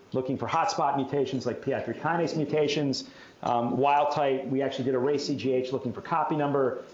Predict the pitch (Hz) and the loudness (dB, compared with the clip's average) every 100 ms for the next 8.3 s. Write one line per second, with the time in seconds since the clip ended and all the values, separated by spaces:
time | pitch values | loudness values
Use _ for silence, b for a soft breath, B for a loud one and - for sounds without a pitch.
0 | - 143 143 139 139 135 143 123 - - | -4 0 2 2 2 0 -2 -2 -4 -8
1 | 135 139 143 143 139 135 131 127 B - | -2 0 2 2 2 2 0 -4 B -8
2 | - 135 131 131 - 143 135 131 143 - | -2 0 0 0 -2 0 2 2 2 0
3 | 139 135 139 127 143 131 117 - - - | 0 2 2 2 2 2 0 -4 -10 -4
4 | - 190 190 147 - 170 170 165 147 - | -2 0 0 -2 -2 -2 0 0 0 0
5 | 143 139 135 131 - 135 131 120 117 - | 0 2 0 -2 -2 0 0 2 0 0
6 | 151 139 139 123 131 113 131 127 127 143 | 0 2 4 2 2 0 0 2 2 2
7 | 127 123 143 127 120 123 - 139 123 123 | 2 0 -2 -2 -2 -4 0 0 2 2
8 | 120 139 120 | 2 0 0